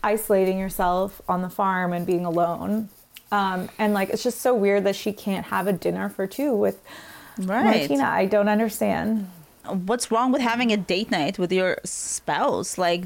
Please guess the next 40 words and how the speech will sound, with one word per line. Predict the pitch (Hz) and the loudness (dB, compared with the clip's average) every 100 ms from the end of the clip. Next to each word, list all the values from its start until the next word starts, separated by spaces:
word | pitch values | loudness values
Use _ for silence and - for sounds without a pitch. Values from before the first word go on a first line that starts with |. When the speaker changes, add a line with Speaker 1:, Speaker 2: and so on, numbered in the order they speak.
| - | -4
Speaker 2:
it | - 208 | -2 0
just | 277 226 | 0 2
seems | 254 | 2
Speaker 1:
Yeah. | 254 | 2
Speaker 2:
like | 233 | 0
she | 240 | 0
really | 180 240 247 | 2 2 2
just | 208 | 0
doesn't | 196 208 | -2 -2
wanna | 208 208 | -2 -2
spend | 202 175 | -4 -6
time | - 202 339 | -6 -2 2
with | 202 180 | 2 2
her. | 151 80 - - - - - - - - | 2 0 -2 -12 -20 -20 -20 -20 -20 -6
Like, | 220 226 240 | -2 0 2
you'd | 247 | 4
Speaker 1:
And, | 233 | 4
Speaker 2:
rather | 233 | 4
Speaker 1:
like | 220 | 2
Speaker 2:
spend | 277 247 | 0 0
time | 254 226 | 0 2
with | 214 | 0
a | |
goat. | 196 - 202 226 147 - - - | 0 2 2 2 0 -2 -6 -4
Like, | 220 233 233 | 0 0 -2
<laughs> | |
it's | 262 427 339 330 269 - - - - | -2 -2 0 0 0 -4 -6 -10 -6
crazy. | - 214 269 - 247 208 | -2 0 2 2 2 2
Speaker 1:
Their | 214 233 | 2 4
relationship | 233 254 220 208 233 226 254 247 - | 4 4 4 2 0 -2 -2 -2 -2
<laughs> | 240 | -2
is | 226 | -2
so | - - 202 185 | -2 0 2 4
weird, | 175 - - - | 2 2 -2 -4
especially | - - 233 269 | -4 -2 0 2
after | 262 247 277 254 | 0 0 -2 -2
seeing, | - 214 208 208 202 | -2 0 2 0 -2
like, | 190 - | -2 0
last | 196 185 - | 2 0 0
season, | 208 196 190 | -2 -2 -4